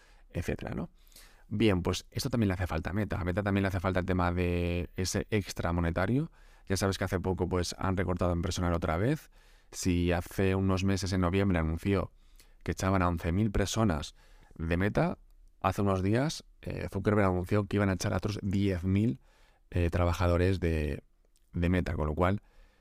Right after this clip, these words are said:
están como limpiando un poco la red social. Ya os lo dije hace unos episodios, que están limpiando la, la red social en cuanto a funciones. Lo están haciendo un poquito más minimalista. Aún les queda mucho trabajo,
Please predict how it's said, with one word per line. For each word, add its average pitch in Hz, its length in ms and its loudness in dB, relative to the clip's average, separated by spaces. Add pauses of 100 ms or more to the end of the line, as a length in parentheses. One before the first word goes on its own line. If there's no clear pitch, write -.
(480)
están 101 280 -2
como 107 160 2
limpiando 98 520 2
un 90 80 0
poco 87 260 0
la 85 120 2
red 82 100 -2
social. 85 340 -2
Ya 95 100 2
os 95 60 2
lo 101 100 2
dije 95 280 0
hace 87 340 0
unos 90 260 0
episodios, 110 420 0
que 104 80 -6
están 98 160 -2
limpiando 98 420 2
la, 90 120 2
la 92 140 2
red 90 100 -2
social 92 480 -2
en 95 80 -2
cuanto 92 220 0
a 85 60 0
funciones. 101 800 0 (440)
Lo - 80 -10
están 92 160 -2
haciendo 95 200 2
un 92 40 2
poquito 90 280 0
más 92 280 2
minimalista. 95 640 2
Aún 101 120 2
les 113 180 2
queda 98 200 2
mucho 101 300 0
trabajo, 85 500 -2